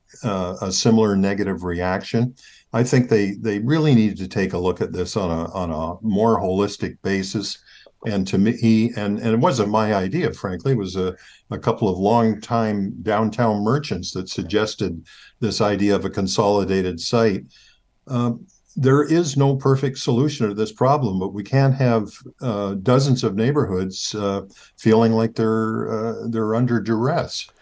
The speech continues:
They just can't do that. And, you know, it's gonna have, uh, certainly political repercussions, but we don't wanna see violence. And, uh, if they keep waving this red flag in front of people,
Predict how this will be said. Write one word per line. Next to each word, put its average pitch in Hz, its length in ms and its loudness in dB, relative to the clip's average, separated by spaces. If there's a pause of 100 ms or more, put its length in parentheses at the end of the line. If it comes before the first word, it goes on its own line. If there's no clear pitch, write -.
(200)
They 101 140 -4
just 120 240 -4
can't 117 280 4
do 135 220 0
that. 87 420 -4
And, 95 540 -4 (420)
you 117 140 2
know, 107 200 4
it's 98 180 -4
gonna 127 220 4
have, 107 440 -2
uh, 95 240 -2 (160)
certainly 135 440 2
political 117 520 0
repercussions, 95 840 -4
but - 340 -4 (280)
we 135 160 4
don't 151 160 4
wanna 101 240 2
see 92 600 -2
violence. 95 720 0
And, 98 400 0
uh, 104 260 -2
if - 80 -10
they 101 100 -2
keep 151 260 0
waving 107 560 2
this 110 220 0
red 110 240 2
flag 123 380 0
in 90 140 -6
front 101 220 -4
of 82 100 -8
people, 117 440 -2